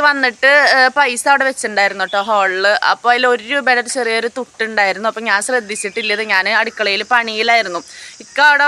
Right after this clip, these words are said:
വന്നിട്ട് ഇങ്ങനെ പൈസ, ആ, ജനലിൽ അവിടെ വെച്ചിട്ട് ഇക്ക എന്തോ കാര്യത്തിന് വേണ്ടിയിട്ട് നടക്കുകയായിരുന്നു. അപ്പോൾ നമ്മുടെ തക്കുടു അതിർത്ത് കളിച്ച് കളിച്ച് കളിച്ച് കളിച്ച് ലാസ്റ്റ് പൈസ എടുത്ത് വായയിലിട്ടു. ഒരു രൂപയുടെ കോയിനാണ്, ചെറിയൊരു രൂപയില്ലേ, വലിയൊരു രൂപയല്ല, ചെറിയൊരു രൂപയുടെ കോയിൻ. അപ്പോൾ അതെടുത്തിട്ട് അവൻ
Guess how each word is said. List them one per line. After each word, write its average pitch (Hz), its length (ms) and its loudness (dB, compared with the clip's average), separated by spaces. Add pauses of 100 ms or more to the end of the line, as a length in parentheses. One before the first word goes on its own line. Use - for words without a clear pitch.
വന്നിട്ട് 269 260 0
ഇങ്ങനെ 269 240 0
പൈസ, 247 280 -2 (420)
ആ, 247 240 6 (100)
ജനലിൽ 226 400 0
അവിടെ 247 200 0
വെച്ചിട്ട് 240 320 -6
ഇക്ക - 180 -6 (640)
എന്തോ 302 260 2
കാര്യത്തിന് 294 400 2
വേണ്ടിയിട്ട് 277 340 0
നടക്കുകയായിരുന്നു. 262 640 2 (400)
അപ്പോൾ 233 240 2
നമ്മുടെ 269 260 0
തക്കുടു 285 460 -2
അതിർത്ത് 262 400 -4
കളിച്ച് 269 340 -4
കളിച്ച് 262 340 0
കളിച്ച് 247 320 -2
കളിച്ച് 254 300 -4
ലാസ്റ്റ് 220 300 -2
പൈസ 226 300 -2
എടുത്ത് 277 260 -4
വായയിലിട്ടു. 226 640 0
ഒരു 220 160 -4
രൂപയുടെ 285 340 2
കോയിനാണ്, 240 480 2 (480)
ചെറിയൊരു 302 400 4
രൂപയില്ലേ, 208 340 -2
വലിയൊരു 233 360 -2
രൂപയല്ല, 240 280 0 (120)
ചെറിയൊരു 240 360 0
രൂപയുടെ 226 360 -4
കോയിൻ. 226 200 0 (460)
അപ്പോൾ 226 220 2
അതെടുത്തിട്ട് 254 480 0
അവൻ 262 120 2